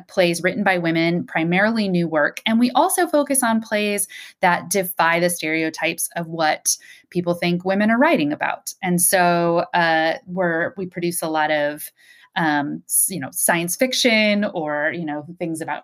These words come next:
you know, historical, whatever. The, the things that women are interested in, which, as you both know, is,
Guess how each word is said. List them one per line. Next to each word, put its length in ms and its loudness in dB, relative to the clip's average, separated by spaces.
you 160 -10
know, 240 -14
historical, 560 0
whatever. 480 0
The, 360 2
the 220 2
things 320 -2
that 120 2
women 200 2
are 80 4
interested 440 0
in, 200 -2
which, 160 -4
as 120 0
you 80 2
both 260 0
know, 360 4
is, 480 -2